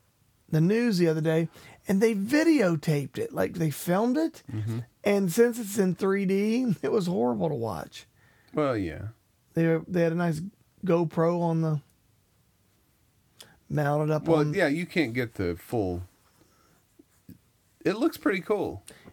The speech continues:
Speaker 1: It does look cool. I'm excited
Speaker 2: The
Speaker 1: about it.
Speaker 2: cars are cool. Um, it looks kinda neat. Three D glasses shooting at these big screens. The end of it, did you see the whole ride? I watched the whole ride.
Speaker 1: The,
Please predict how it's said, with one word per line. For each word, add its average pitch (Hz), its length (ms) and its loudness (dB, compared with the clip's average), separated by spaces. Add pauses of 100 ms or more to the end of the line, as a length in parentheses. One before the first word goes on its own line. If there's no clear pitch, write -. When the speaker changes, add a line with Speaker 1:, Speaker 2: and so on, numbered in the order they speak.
(120)
Speaker 1:
It 160 180 0
does 165 280 2
look 147 120 -6
cool. 147 160 0
I'm 147 140 0
excited 123 420 -2
Speaker 2:
The 117 80 0
Speaker 1:
about - 140 0
it. 202 40 2
Speaker 2:
cars 320 220 -2
are 180 60 -10
cool. 110 380 -6 (380)
Um, 143 840 -8 (260)
it 214 140 -10
looks 302 200 -6
kinda 320 240 -4
neat. 320 180 -2 (1500)
Three 147 160 0
D 147 80 0
glasses 135 460 -4
shooting 139 320 -4
at 135 120 -4
these 139 180 -6
big 139 240 -8
screens. 127 1400 -6 (160)
The 113 120 -2
end 185 200 0
of 117 120 -2
it, 95 200 -4 (320)
did 120 140 -8
you 123 80 -6
see 143 160 -4
the 120 140 -2
whole 131 300 -8
ride? 123 300 -8 (640)
I 139 100 2
watched 139 360 0
the 107 100 -6
whole 107 160 -6
ride. 101 460 -8
Speaker 1:
The, 143 200 -4